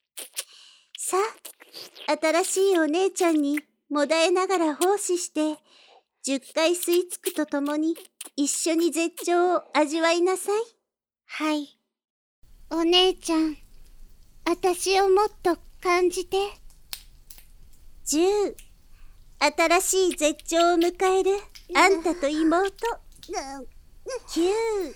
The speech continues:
Speaker 1: 二人一緒に仲良く生きなさい。八、比較にならない快感。七、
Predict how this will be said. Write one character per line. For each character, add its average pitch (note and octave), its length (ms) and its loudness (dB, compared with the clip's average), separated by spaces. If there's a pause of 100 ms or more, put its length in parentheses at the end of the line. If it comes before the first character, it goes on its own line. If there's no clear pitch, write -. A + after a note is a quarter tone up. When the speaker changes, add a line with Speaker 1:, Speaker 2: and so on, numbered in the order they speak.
(300)
Speaker 1:
二 D4 300 -2
人 E4 200 -6
一 - 220 -6
緒 F4+ 40 -2
に F4 260 0 (240)
仲 F4 300 -2
良 E4 120 -2
く - 80 -10
生 C4+ 180 -8
き - 140 -8
な F4 140 0
さ G4 180 -8
い。 G#4+ 40 -6 (380)
八、 E4 920 -4 (340)
比 - 160 -20
較 F4 260 -4
に F4 160 -2
な F4 160 0
ら F#4 100 0
な F#4+ 180 0
い D#4+ 100 -4
快 D4+ 360 -4
感。 G4 240 -8 (360)
七、 F4 580 -2